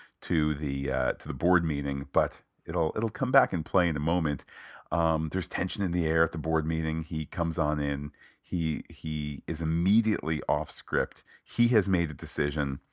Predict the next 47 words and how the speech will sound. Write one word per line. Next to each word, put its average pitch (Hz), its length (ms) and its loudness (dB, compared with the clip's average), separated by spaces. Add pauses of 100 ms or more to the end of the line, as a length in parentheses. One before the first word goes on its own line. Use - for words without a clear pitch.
(180)
The - 60 -12
plant - 300 0
will 90 100 0
be 78 120 0
shut - 360 0
down 78 480 2 (120)
and 80 220 0
the 78 60 -4
staff 78 400 0
kept - 200 -4
on 73 160 -2
payroll. 80 720 0 (460)
Uh, 71 240 2
he's 85 240 -2
at 80 80 -6
this 101 120 -2
point 95 220 -2
reminded 82 400 0
that 73 140 -6
he 80 200 -6
just - 360 -2
has 87 180 4
a 71 80 -4
courtesy 87 500 -2
vote 78 360 2
on 76 160 -2
the 69 80 -4
board. 87 500 0 (600)
And, 78 480 0
uh, 82 260 6
it - 80 -2
turns 285 280 0
out, 214 160 0
Pete, 180 240 -2
that 120 240 0
this - 500 6 (120)
rich 95 400 2
blonde 76 400 0
man 73 360 0
can 71 200 -4
play 117 320 6
the 85 100 4
media 85 380 4
like 78 160 -2
a 71 60 -6
fiddle, 82 360 4
too. 139 540 4